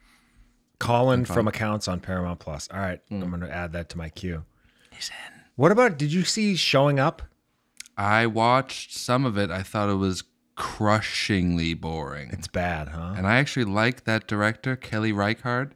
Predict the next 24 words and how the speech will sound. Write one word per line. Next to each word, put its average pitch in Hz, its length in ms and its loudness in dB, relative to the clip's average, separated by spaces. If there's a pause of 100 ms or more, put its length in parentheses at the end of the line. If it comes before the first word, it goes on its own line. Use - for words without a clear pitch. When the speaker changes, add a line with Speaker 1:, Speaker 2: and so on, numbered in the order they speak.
(160)
Speaker 1:
Of 120 120 0
First - 460 0
Cow 120 400 0
fame? 147 520 0
Speaker 2:
<laughs> - 60 2
Yes, 151 360 2
I 98 80 -6
thought 120 160 -4
First 123 300 0
Cow 120 220 2
was 92 120 0
great. 98 380 0 (520)
And 92 100 -4
she - 140 -2
made 104 440 2
Wendy 107 360 2
and 107 140 0
Lucy 117 680 0
and 92 120 -6
a 90 120 -6 (100)
few 113 260 0
other 107 160 2
movies 107 480 0
with 98 640 -4